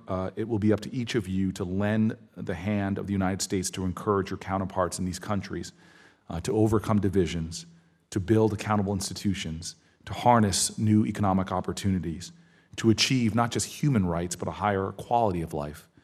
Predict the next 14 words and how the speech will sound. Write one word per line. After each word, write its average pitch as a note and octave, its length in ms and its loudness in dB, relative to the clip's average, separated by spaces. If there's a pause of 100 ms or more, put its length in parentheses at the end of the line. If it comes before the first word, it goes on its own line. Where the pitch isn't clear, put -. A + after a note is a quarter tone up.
(340)
and A2 80 -2
to G2 60 -2
find G#2+ 300 2
peaceful A2+ 400 -2
ways F#2+ 340 0
to - 100 -8
resolve F#2 400 -2
long-standing F#2 640 -2
conflict. E2+ 580 -8 (1040)
It's - 200 -2
not B2+ 260 4
an A#2+ 100 0
easy A2+ 240 2
job E2 460 -4